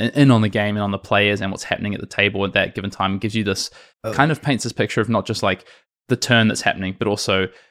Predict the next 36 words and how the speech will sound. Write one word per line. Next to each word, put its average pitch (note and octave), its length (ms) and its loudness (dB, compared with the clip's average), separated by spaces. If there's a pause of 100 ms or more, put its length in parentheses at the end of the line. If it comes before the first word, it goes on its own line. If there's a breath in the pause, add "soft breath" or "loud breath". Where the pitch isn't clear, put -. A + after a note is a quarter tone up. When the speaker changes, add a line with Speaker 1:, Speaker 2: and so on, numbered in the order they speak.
(180 soft breath)
Speaker 1:
the B2 160 -2
story A2 460 2
of G2+ 140 -2
the G#2+ 60 -4
game F#2+ 340 0
and F#2 160 -6
the G2+ 40 -8
story G#2 440 -4
of F#2+ 480 -4
the A2 80 -8
players G2 360 0
involved G2+ 320 -2
in G2+ 60 -6
the F#2 60 -6
game, G2+ 280 -6
what's F#2+ 120 -10
happening C3+ 240 0
in C3 80 4
the B2 60 4
event A2+ 280 2
right F#2 140 -6
now. F#2+ 240 -6
And G2 100 -6
I G2+ 40 -8
think A#2 200 -8
that's, G#2+ 300 -4 (260 loud breath)
that's - 140 -4
something F3 140 0
that's A2+ 100 -2
really A#2 240 2
hard A2 140 2
to - 60 -14
capture. - 340 -4
And A2+ 80 0
I G#2+ 40 -2
think G2 380 -6